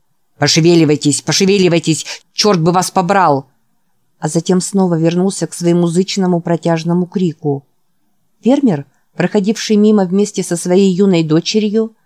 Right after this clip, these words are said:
поднял руку и указал на второй слева кусок мяса. Мальчики прекратили вращать вертел ровно настолько, чтобы их босс успел снять с него указанный кусок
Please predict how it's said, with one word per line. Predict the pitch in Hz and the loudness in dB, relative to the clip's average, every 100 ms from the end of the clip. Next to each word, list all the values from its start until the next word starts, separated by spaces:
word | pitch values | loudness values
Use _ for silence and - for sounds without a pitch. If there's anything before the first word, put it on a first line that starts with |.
| _ _ | _ _
поднял | - 214 190 196 | 0 2 4 2
руку | 214 262 269 180 156 _ _ | 4 2 2 -2 -2 _ _
и | - | 0
указал | 196 196 185 185 240 | 0 2 0 2 0
на | 226 | 0
второй | 214 180 196 226 | 0 -2 0 -2
слева | - 202 208 | 0 2 2
кусок | 214 214 - 196 196 | -2 -6 -4 -4 0
мяса. | 208 170 - 143 139 - _ _ _ _ _ - | 0 0 -2 -6 -6 -8 _ _ _ _ _ -2
Мальчики | 175 160 - - 156 | 0 0 -2 -6 -4
прекратили | 160 156 165 - 175 | -2 -2 -2 0 0
вращать | 165 170 170 180 170 | 0 0 0 -4 -2
вертел | 185 196 - 151 - _ - | 0 0 0 -4 -4 _ -4
ровно | 196 202 185 | 0 2 2
настолько, | 165 165 - 254 269 - 156 147 _ _ _ | 0 0 0 0 0 0 -4 -4 _ _ _
чтобы | - - 220 226 | -14 -2 2 4
их | 220 | 2
босс | 185 226 226 | 2 0 0
успел | 208 - 208 | -4 -2 -2
снять | 196 - 214 220 - | -2 -2 0 0 -4
с | - - | -14 -2
него | 185 190 185 | 0 2 2
указанный | 185 185 180 180 175 | 2 -2 0 0 -2
кусок | 180 175 226 233 - | -4 -4 -2 -2 -6